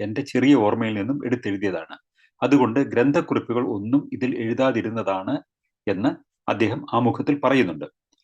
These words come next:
കാര്യമായ ഗ്രന്ഥപരിചയമോ വിദ്യാഭ്യാസമോ ഉള്ള ആളാണ് തങ്ങളെന്ന് പുസ്തകം വായിച്ചാൽ തോന്നുകയില്ല. എങ്കിലും ഒരു മര്യാദ അദ്ദേഹം കാണിച്ചു. പ്രസിദ്ധീകരിച്ച ഉടനെ ഒരു കോപ്പി എനിക്ക് അയച്ചു തന്നു. എസ് എം തങ്ങൾ കഴിഞ്ഞാൽ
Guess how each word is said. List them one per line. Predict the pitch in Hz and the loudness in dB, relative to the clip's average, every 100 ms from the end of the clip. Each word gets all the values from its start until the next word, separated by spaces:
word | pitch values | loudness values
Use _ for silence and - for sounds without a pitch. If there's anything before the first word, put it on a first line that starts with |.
| _ _ _ | _ _ _
കാര്യമായ | _ 135 147 180 147 131 | _ 2 4 4 4 4
ഗ്രന്ഥപരിചയമോ | 131 - 143 151 143 110 101 98 101 | 2 2 2 4 2 0 0 -2 -2
വിദ്യാഭ്യാസമോ | 117 107 131 127 139 123 135 135 | -6 -4 -4 -2 -2 -2 -2 -2
ഉള്ള | 104 107 | -2 -2
ആളാണ് | 92 101 92 - | -2 -2 -4 -8
തങ്ങളെന്ന് | 92 92 95 85 143 - _ _ | -8 -6 -6 -4 -4 -4 _ _
പുസ്തകം | - - 147 131 | -6 0 2 4
വായിച്ചാൽ | 95 95 151 143 | 4 2 -2 0
തോന്നുകയില്ല. | 135 120 85 76 - _ _ _ _ _ | 2 2 -2 -6 -14 _ _ _ _ _
എങ്കിലും | 147 160 143 143 - _ _ - | 2 4 2 0 -6 _ _ 4
ഒരു | 160 | 6
മര്യാദ | 135 123 147 156 | 6 6 6 4
അദ്ദേഹം | - 98 95 90 | 2 0 -4 -4
കാണിച്ചു. | 80 - - - _ _ _ | -8 -10 -18 -20 _ _ _
പ്രസിദ്ധീകരിച്ച | - - 180 190 170 151 143 | 0 0 -2 2 4 4 2
ഉടനെ | 95 98 131 | 0 0 -2
ഒരു | 127 107 | -2 -2
കോപ്പി | - 110 - 113 | -2 -2 -2 -4
എനിക്ക് | 107 110 | -2 -2
അയച്ചു | 101 - | -2 -2
തന്നു. | 92 82 - - _ _ _ _ | -6 -8 -10 -16 _ _ _ _
എസ് | 127 120 | -4 0
എം | 190 151 | 0 0
തങ്ങൾ | 113 117 | 0 -2
കഴിഞ്ഞാൽ | 104 87 98 139 | -2 -2 -2 -4